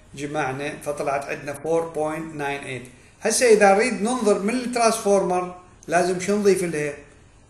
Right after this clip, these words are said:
لازم نضيف لها. So the total voltage drop on the line is equal to line voltage plus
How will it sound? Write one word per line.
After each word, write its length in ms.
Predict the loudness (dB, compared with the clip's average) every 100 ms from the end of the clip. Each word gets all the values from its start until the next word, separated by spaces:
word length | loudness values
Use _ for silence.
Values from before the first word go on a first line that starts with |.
| -4
لازم 440 | 2 2 0 -4
نضيف 340 | -4 -4 -4
لها. 460 | -4 -4 -4 -4 -8 -14 -20 -20 _ -14
So 140 | -4 -2 -2 -4
the 60 | -4 2
total 340 | 2 4 2 0 2
voltage 440 | 4 4 2 -4 -4 -2
drop 220 | -2 -2 -8 -20 -20 _ _ -20 -20 -10 0
on 280 | 0 2
the 80 | -2
line 480 | 0 2 2 0 -4 -8 -16 -20 -20 -20 -20 _ -4
is 300 | -4 -2 -2
equal 460 | -2 2 4 4 2 -6 -14 -20 -20 -20 -20 -20 -10
to 80 | 0
line 360 | 4 4 4 0 0
voltage 380 | 0 0 -6 -8
plus 260 | -2 0 0